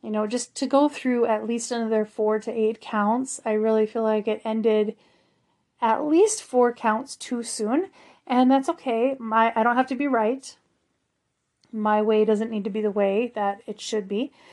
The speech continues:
but that's just what I personally wanted. Um, I really loved how they showed us, I think, four different versions. Is that right? So we got four different M Vs or four different, I f-, I'm gonna call 'em M Vs for now.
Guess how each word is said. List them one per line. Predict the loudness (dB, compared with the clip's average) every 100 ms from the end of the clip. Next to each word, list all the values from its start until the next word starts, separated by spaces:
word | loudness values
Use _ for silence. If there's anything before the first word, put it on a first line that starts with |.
| _
but | -4
that's | 2 2
just | 0 -2
what | 2
I | 2
personally | 2 -2 -4 -6 -6 -6
wanted. | -8 -10 -10 -6 -6 -6 _ -20 -20 -20 _ -4
Um, | -2 -2 -6 _ 0
I | 2 0 -4 -14 -4
really | 0 2 2 0
loved | 2 4 6 4 2 -6 -18
how | -8 -2 2 4 2
they | 0 -4
showed | -4 0 2 4
us, | 4 2 0 -2 -4 -8
I | -8
think, | -8 -10
four | -14 -14 -4 0 0
different | 0 -4 -6 -6 -8 -8
versions. | -4 -2 -2 -2 -2 -6
Is | -8
that | -4
right? | -2 0 -2 -6 _ _ _ -18
So | -2
we |
got | -2 -2
four | 0 2 2
different | 0 0 -2 0
M | -2 -2
Vs | -2 -2 -4 -6
or | -6 -2 0 0 -2 -2
four | 0
different, | 0 -2 -6 -6 -8 -18 _ _ _ _ _ _ _ _
I | -18
f-, | -10 0
I'm | 4
gonna | 4
call | 4 4
'em | 4
M | 0 -2
Vs | -4 -4
for | 0
now. | 4 4 2